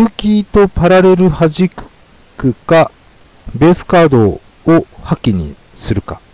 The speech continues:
その辺だけ、えー、ジョンソンさん教えてください。イリアソバとコンレイ君。一応ルーキーとパラレル以上は弾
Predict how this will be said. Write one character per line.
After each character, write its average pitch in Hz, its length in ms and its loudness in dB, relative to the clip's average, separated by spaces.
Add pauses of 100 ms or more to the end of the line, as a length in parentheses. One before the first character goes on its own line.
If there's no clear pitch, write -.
(800)
そ 170 60 0
の 185 60 4
辺 185 140 4
だ 175 120 0
け、 156 260 0 (580)
え 131 80 -4
ー、 135 40 -4
ジ 135 80 0
ョ 143 40 2
ン - 20 2
ソ 123 120 -6
ン - 20 -6
さ 90 120 -6
ん 87 100 -2
教 - 160 -4
え 92 60 -2
て 82 120 -10
く - 120 -16
だ 76 160 -10
さ - 260 -14
い。 73 80 -14 (720)
イ 143 80 -2
リ 180 100 2
ア 175 80 2
ソ 139 140 -4
バ 107 160 -2
と 123 280 -2 (120)
コ 123 100 -2
ン 113 100 -2
レ 80 120 -8
イ 76 40 -14
君。 - 220 -18 (560)
一 - 100 -8
応 226 80 4
ル 196 100 4
ー 233 100 2
キ - 160 -2
ー 214 40 -2
と 208 140 0
パ 190 160 0
ラ 208 100 4
レ 214 140 4
ル 208 220 0
以 208 80 -2
上 175 200 2
は 104 120 0
弾 143 180 -6